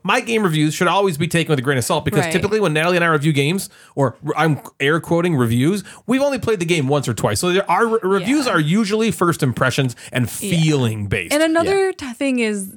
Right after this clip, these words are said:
Speaker 2: that you and me, or mostly you, if <laughs> people, like, listen to this podcast enough, they kind of get the gist of your general feelings and what you like, don't like,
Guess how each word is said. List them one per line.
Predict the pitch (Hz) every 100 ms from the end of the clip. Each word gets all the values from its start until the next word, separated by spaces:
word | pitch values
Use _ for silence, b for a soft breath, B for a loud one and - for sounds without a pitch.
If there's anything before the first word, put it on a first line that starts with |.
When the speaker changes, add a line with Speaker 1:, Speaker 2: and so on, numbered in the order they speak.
| -
Speaker 2:
that | 196 185 -
you | - 202 247 226
and | 202 190
me, | 190 202 220 220 _ _ _ _ _ _ -
or | 208 196 180
mostly | 185 196 202 202 180
you, | 180 190 208 - b
if | 220 -
<laughs> | 247 269 320 - - -
people, | 320 311 339
like, | 277 196
listen | 202 208 240
to | 220
this | 175 175
podcast | - 185 190 226 220 -
enough, | 233 233 -
they | 226
kind | - 254 262
of | 233 202 190
get | 175 226
the | 220
gist | 175 - 202 - -
of | 202 185 185
your | 185 185
general | 175 208 208 202 196 190
feelings | - 196 196 196
and | 190
what | 185
you | 185
like, | 202 226 214
don't | 214 202
like, | 196 196